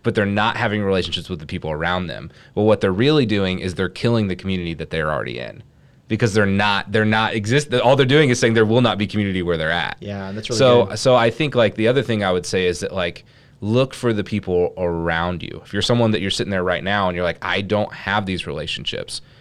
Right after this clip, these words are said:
Speaker 1: Well, it's not like, well, you gotta go, like, move to find 'em.
Speaker 2: Right.
Speaker 1: It's like there are probably people already in your midst. You know, if, in, if you're listening to this, there are people in the church, <laughs> you
Speaker 2: Mm-hmm.
Speaker 1: know, that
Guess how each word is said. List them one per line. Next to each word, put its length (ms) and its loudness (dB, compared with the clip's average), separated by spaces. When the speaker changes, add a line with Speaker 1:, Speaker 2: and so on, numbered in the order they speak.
Speaker 1:
Well, 140 6
it's 160 2
not 260 2
like, 380 2
well, 160 0
you 120 0
gotta 260 0
go, 340 4
like, 360 -2
move 460 4
to 100 0
find 380 -2
'em. 220 -10
Speaker 2:
Right. 280 -14
Speaker 1:
It's 160 0
like 160 2
there 100 4
are 60 4
probably 520 2
people 460 0
already 560 2
in 160 -4
your 100 -2
midst. 460 -6
You 100 -4
know, 180 -4
if, 180 -8
in, 180 -4
if 160 -2
you're 100 0
listening 280 2
to 80 2
this, 140 2
there 80 4
are 40 2
people 320 0
in 80 2
the 80 -2
church, 540 -2
<laughs> 20 -8
you 80 0
Speaker 2:
Mm-hmm. 380 0
Speaker 1:
know, 220 4
that 180 2